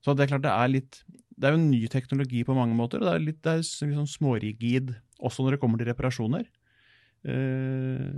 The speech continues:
N R K hadde jo i den sløsesjokkeserien sin, eh, reportasjer om, om, eh, tilsynelatende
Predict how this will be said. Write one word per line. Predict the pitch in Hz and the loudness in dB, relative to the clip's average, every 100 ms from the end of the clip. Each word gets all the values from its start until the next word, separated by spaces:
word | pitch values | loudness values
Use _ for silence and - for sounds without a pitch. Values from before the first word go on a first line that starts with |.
| - | -2
N | 131 | -2
R | 135 | 0
K | 131 127 | 2 2
hadde | 120 | 4
jo | 120 | 4
i | 117 | 2
den | 120 | 0
sløsesjokkeserien | 123 - 131 104 104 - 107 - 107 113 110 120 127 127 127 123 | -2 -4 -2 -2 -4 -8 -8 -8 -2 0 0 2 4 4 4 2
sin, | 127 131 139 139 | 0 0 0 0
eh, | 135 135 131 | 0 0 -2
reportasjer | 131 - 120 110 110 | -4 -6 -8 -6 -2
om, | 117 117 117 | 0 0 0
om, | 87 117 120 | 0 0 2
eh, | 117 113 117 - _ - _ | 0 0 -4 -8 _ -20 _
tilsynelatende | - - 113 104 107 - 120 117 113 120 | -6 -4 -2 -2 -4 -4 -2 0 0 -2